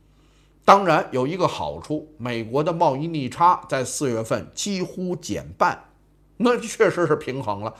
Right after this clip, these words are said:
因为你进的少了嘛，进的少了嘛，这个确实是有啊。这是美国商务部最新的数据。整个的进口比三月份减少了六百八十四亿美元，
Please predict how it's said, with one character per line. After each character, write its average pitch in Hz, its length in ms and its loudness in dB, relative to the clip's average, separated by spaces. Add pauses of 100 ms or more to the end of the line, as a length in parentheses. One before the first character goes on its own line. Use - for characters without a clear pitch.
(140)
因 196 140 -2
为 196 80 -2
你 156 80 -2
进 185 280 0
的 101 120 -6
少 - 340 -10
了 76 80 -14
嘛， 71 140 -14 (420)
进 226 240 0
的 110 100 -4
少 78 340 -10
了 71 60 -16
嘛， 90 120 -16 (120)
这 185 160 2
个 113 80 -6
确 104 220 -4
实 85 160 -10
是 98 160 -10
有 53 300 -14
啊。 - 180 -14 (640)
这 180 160 6
是 147 120 2
美 123 180 -2
国 123 160 2
商 139 220 0
务 135 40 0
部 127 220 -4
最 120 220 -2
新 131 260 -2
的 87 260 -4
数 90 260 -10
据。 90 180 -14 (1400)
整 160 180 4
个 220 160 12
的 185 80 10
进 165 240 0
口 101 400 2 (220)
比 127 180 2
三 175 240 4
月 175 80 2
份 147 220 0
减 139 240 -2
少 127 140 0
了 113 100 0
六 135 220 0
百 95 180 -4
八 123 240 2
十 143 100 -2
四 127 160 -4
亿 101 120 -4
美 85 140 -10
元， 78 200 -10